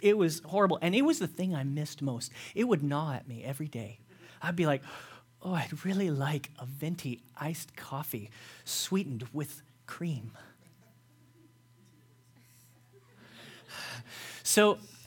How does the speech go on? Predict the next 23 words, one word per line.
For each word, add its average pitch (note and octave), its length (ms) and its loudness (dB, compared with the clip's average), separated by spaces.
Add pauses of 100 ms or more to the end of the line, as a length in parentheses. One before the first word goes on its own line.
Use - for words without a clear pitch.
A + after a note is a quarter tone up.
so G#3 240 8
I, G3 380 10
I, G#3 100 8
I G3 80 10
think B3 240 4
there's G3 160 8
a, F3 160 6
there's F#3 160 6
a F#3+ 60 4
thing. A3+ 220 6
You F3+ 60 8
have F#3 120 6
to F#3 80 4
ramp F#3+ 320 6
down. G#3+ 180 6
You F#3 60 6
have F3+ 80 2
to F#3+ 100 4
be F#3 300 2
prepared G#3+ 560 4
to F#3+ 100 4
do F#3+ 180 6
it. C#3 120 6